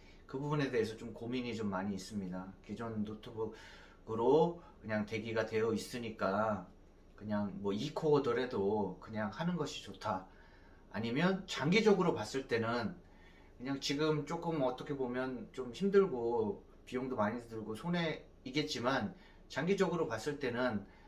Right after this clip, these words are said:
뭐 십육이나 삼십이 코어로 바꿔서 슈퍼 노드에, 슈퍼 노드에 선정이 될 수 있-,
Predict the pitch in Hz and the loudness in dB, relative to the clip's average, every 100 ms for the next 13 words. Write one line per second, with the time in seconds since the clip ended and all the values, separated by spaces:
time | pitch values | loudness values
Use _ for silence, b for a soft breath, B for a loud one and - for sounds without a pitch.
0 | B B B - 101 95 95 92 90 - | B B B -8 -4 -2 -2 -4 -6 -2
1 | 180 180 156 131 127 165 170 - 135 127 | 2 2 2 2 0 0 -2 -2 -4 -6
2 | - 156 156 123 98 101 110 87 - - | -8 -4 0 2 2 2 0 -2 -8 -14
3 | - 113 127 120 107 113 160 - B B | -12 -4 0 2 2 0 0 -4 B B
4 | B - 220 208 139 110 117 113 - - | B -6 -2 0 0 0 0 0 0 -4
5 | - - 139 113 107 117 104 107 113 - | -4 0 2 0 -2 0 2 2 2 0
6 | B B B - 175 175 151 110 113 104 | B B B -4 -2 0 -2 -4 -6 -8